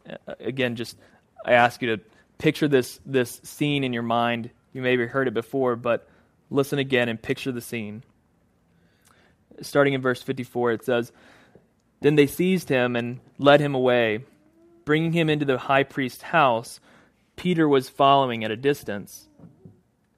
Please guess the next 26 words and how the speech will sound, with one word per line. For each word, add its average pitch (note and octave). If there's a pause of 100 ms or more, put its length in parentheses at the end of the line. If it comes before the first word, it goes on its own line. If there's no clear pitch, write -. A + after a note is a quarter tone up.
(140)
And B2+
when D3+
they D#3+
had D3+
kindled F#3
a C3
fire C3+
in B2+
the B2+
middle C#3
of C3+
the B2+
courtyard A2+
and A2
sat C3+
down E3+
together, G#2 (380)
Peter E3
sat C3+
down A#2+
among C#3
them. A2 (960)
Then D#3
a D3+
servant E3
girl, A#2+